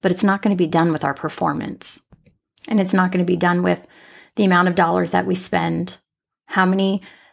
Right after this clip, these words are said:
hours of community service we provide. Those are all really good things to show people the good that is in the world and the good that is God. But that's not the only thing we need to be doing.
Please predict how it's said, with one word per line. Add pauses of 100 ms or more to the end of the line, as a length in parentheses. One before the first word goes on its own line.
(800)
hours
of
community
service
we
provide. (200)
Those
are
all
really
good
things
to
show
people
the
good
that
is
in
the
world
and
the
good
that
is
God. (1800)
But
that's
not (460)
the
only
thing
we
need
to
be
doing.